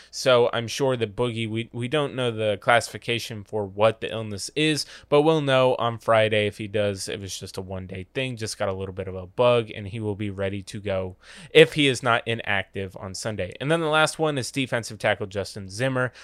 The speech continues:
Foot injury. He has been limited on Wednesday and Thursday, so definitely something to look at. Again, Zimmer, I don't think a huge part of the defensive line, but definitely a huge part of the depth, so we'll monitor that going forward. I wouldn't be surprised if he's limited, limited full on Friday and then ready to go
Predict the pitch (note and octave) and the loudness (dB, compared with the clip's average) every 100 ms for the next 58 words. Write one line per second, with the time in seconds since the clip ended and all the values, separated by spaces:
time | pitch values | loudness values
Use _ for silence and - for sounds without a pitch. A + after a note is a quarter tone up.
0 | - - - E3 D#3 C#3+ C#3+ C3+ B2 C#3+ | -20 0 4 4 2 0 0 0 2 4
1 | E3 C3 D3 C3 C#3+ C#3+ C#3 C3+ C3+ B2+ | 4 2 -4 -2 -2 0 0 -2 -2 -4
2 | C3 - C3 B2 A2+ B2+ B2+ A2+ B2+ B2 | -4 0 0 0 -2 -4 -4 -2 0 2
3 | A#2 - - - - B2+ A2 B2+ - B2+ | 0 -8 -20 -12 -4 0 4 4 4 -6
4 | A#2 - A#2 A#2 G#2 - G#2 C3 C#3 C#3+ | -4 -4 -4 -6 -8 -10 0 0 4 6
5 | C3+ C3+ - A#2+ G#2+ C3 B2+ B2+ - A2+ | 6 6 0 -4 -2 0 -2 -4 -10 -4
6 | C3 D3 C#3+ - A#2 A#2+ A#2+ A#2+ G#2+ G2+ | -2 0 0 0 0 -2 -4 -6 -4 -6
7 | - C3+ B2+ - C3 A#2+ - A#2+ A2 G#2 | -4 -4 -6 0 6 6 4 -4 -10 -10
8 | A#2 - A2+ - A3+ C#3 A2 G2 - A#2 | -8 -6 -8 -10 -10 -8 -8 -6 2 2
9 | - A#2 A2 G2+ F#2+ A2+ G#2+ - G#2+ G#2 | 2 -6 -6 -6 -6 -8 -10 0 2 2
10 | - - - - G2+ G2+ G2 B2+ A#2+ - | 0 -18 -16 -8 -6 -6 4 4 4 0
11 | A#2+ A2 G#2+ A2+ G#2+ G#2 F#2+ A#2+ G2 G2+ | -2 0 0 0 0 -2 -4 -4 0 0
12 | G2 G#2+ F#2+ F2 B2 A#2+ A#2+ A2 G#2+ A2 | 0 -4 -6 -6 -4 -2 -2 0 0 0
13 | A#2+ A#2 A2 - - G#2+ G#2 - G2+ G#2 | -2 -6 -8 -8 0 2 2 -2 -12 -10
14 | F#2 G#2+ A2 G#2+ G2 G2+ G#2 G2 F#2 - | -8 -6 -4 -4 -4 -6 -6 -6 -10 -8
15 | - A2+ A2 G#2 F#2+ - B2 B2 A#2+ A#2+ | 0 2 2 -2 -8 0 4 6 4 2
16 | A2+ G2+ F#2+ G2+ G#2+ F#2 G2+ G2+ G2 G2 | -2 -8 -4 -2 -2 -6 -6 -2 -2 -2